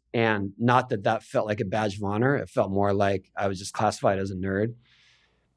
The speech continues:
But then I thought, "Okay, well, that's my strength. So I'll lean into that." And, and I thought that maybe I would be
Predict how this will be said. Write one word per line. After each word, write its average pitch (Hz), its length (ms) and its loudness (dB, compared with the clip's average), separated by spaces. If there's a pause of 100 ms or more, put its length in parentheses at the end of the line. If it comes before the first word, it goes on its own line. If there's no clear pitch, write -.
But 131 380 4
then 117 180 0
I 120 140 2
thought, 117 240 2
"Okay, 120 280 4
well, 117 140 2
that's 120 220 2
my 117 80 -4
strength. 107 480 -4 (100)
So 110 260 -2
I'll 104 140 2
lean 110 220 0
into 107 180 -2
that." 101 300 2
And, 98 200 -8
and 104 120 -2
I 104 80 0
thought 104 320 2
that 104 120 -4
maybe 104 300 0
I 101 80 2
would 98 240 -4
be 98 400 -4